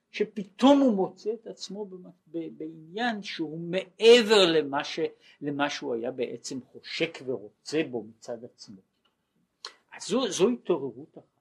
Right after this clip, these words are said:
שהיא לפעמים יכולה להוליך את האדם רחוק מאוד. עכשיו, באופן אחר, העניין הזה של המרירות, כמו שהוא מסביר, איננו נעשה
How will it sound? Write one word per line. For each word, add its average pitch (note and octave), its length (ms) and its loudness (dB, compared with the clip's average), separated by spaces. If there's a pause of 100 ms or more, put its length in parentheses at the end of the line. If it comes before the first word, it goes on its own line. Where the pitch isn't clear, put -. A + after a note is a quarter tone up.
(140)
שהיא - 240 -20
לפעמים D3 420 -20
יכולה E3+ 340 -16
להוליך F3 440 -8
את F#3+ 160 -10
האדם D3 360 -8
רחוק - 500 -16
מאוד. C3 280 -12 (560)
עכשיו, - 160 -20 (220)
באופן F3 540 -6
אחר, - 280 -12 (580)
העניין A#2+ 640 -8
הזה F3+ 240 -2
של F#3 240 -2
המרירות, A#2+ 680 -6
כמו A#2+ 300 -18
שהוא D3 200 -16
מסביר, B2 600 -4 (560)
איננו G#3 440 -8
נעשה C#3 760 -2